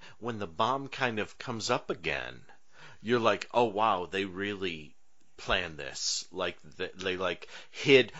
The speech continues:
almost, uh, not, not quite hidden in plain sight, but, like, you know, "We've got a bomb scare. The bomb's been defused. Oh my God, all the power's gone out. Well, get the bomb out of here. We gotta, what, the power's gone out. There's looting and craziness."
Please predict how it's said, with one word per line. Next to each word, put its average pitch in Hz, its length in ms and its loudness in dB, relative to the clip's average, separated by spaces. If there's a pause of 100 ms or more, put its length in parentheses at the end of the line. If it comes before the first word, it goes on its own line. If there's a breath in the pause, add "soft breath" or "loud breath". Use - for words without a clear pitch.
(120 loud breath)
almost, 147 420 6
uh, 175 80 2
not, 180 240 2
not 165 140 8
quite 135 200 6
hidden 131 260 2
in 107 120 -2
plain 117 340 2
sight, 104 440 6 (120)
but, 92 160 -2
like, 87 360 2 (300 soft breath)
you 104 100 -4
know, 98 100 4
"We've 92 220 -2
got 110 160 6
a 95 40 2
bomb 131 400 6
scare. 90 640 6 (240 loud breath)
The 113 100 2
bomb's 143 380 10
been 139 220 6
defused. 131 400 4
Oh 277 100 6
my 285 100 6
God, 240 220 6
all 226 120 8
the 240 80 12
power's 220 500 12
gone 196 220 8
out. 151 200 12
Well, 135 80 -2
get 196 160 6
the 180 60 -2
bomb 175 300 10
out 160 180 10
of 170 60 2
here. 147 180 8
We 147 100 0
gotta, 165 420 8
what, 170 180 2
the 156 80 4
power's 185 380 6
gone 170 160 4
out. 160 140 6
There's 151 180 4
looting 190 360 4
and 151 100 -4
craziness." 170 640 4